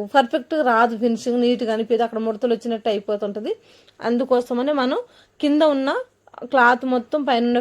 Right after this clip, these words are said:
ఫ్యాబ్రిక్ క్లాత్ మొత్తం సేమ్ రావాలి. అలా ఒక్కొక్కటి చూసుకుంటూ, పిన్నులు ఓడబీక్కుంటూ మనం వేసుకుంటూ పోవాలి.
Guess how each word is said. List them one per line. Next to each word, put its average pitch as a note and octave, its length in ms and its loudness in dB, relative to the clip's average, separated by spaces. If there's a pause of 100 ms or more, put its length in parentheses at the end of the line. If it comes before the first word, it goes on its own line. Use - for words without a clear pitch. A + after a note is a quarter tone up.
ఫ్యాబ్రిక్ A3 420 -2 (160)
క్లాత్ A3+ 300 2 (120)
మొత్తం B3 320 -2 (160)
సేమ్ C4 260 2 (120)
రావాలి. G#3 360 2 (400)
అలా A#3+ 120 4 (140)
ఒక్కొక్కటి C4 420 -2 (220)
చూసుకుంటూ, B3 440 -2 (100)
పిన్నులు B3 300 4
ఓడబీక్కుంటూ A#3 640 0
మనం A3+ 200 0
వేసుకుంటూ A#3 340 0 (100)
పోవాలి. G#3 380 2